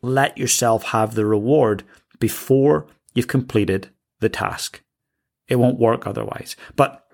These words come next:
the studies show that this approach is gonna help you to multiply your motivation at a psychological level, at an emotional level. So there's three things. One, find something you love doing.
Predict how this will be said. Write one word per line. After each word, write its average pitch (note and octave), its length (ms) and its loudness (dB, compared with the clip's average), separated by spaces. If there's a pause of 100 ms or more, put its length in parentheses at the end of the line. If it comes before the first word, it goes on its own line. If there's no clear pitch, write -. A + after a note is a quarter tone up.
(520)
the - 100 -2
studies D#3 680 2
show - 600 -2 (240)
that A2+ 300 -4
this C3 180 2
approach - 840 -4 (320)
is A#2+ 120 0
gonna B2 160 2
help - 440 0
you A2+ 360 0 (240)
to - 140 -6
multiply A2+ 880 0 (440)
your A#2+ 140 0
motivation G#2 720 -4 (300)
at A#2 80 0
a - 20 -2
psychological C3 680 0
level, G#2 480 -2 (440)
at G#2+ 100 -6
an G2+ 60 -6
emotional G#2 580 -2
level. G2 400 -10 (180)
So - 160 -2
there's B2+ 240 2
three D#3+ 220 0
things. A#2+ 320 -2
One, C#3 260 -2 (200)
find C3 280 2
something D3 320 0
you D3 120 2
love B2 200 2
doing. G2+ 380 -6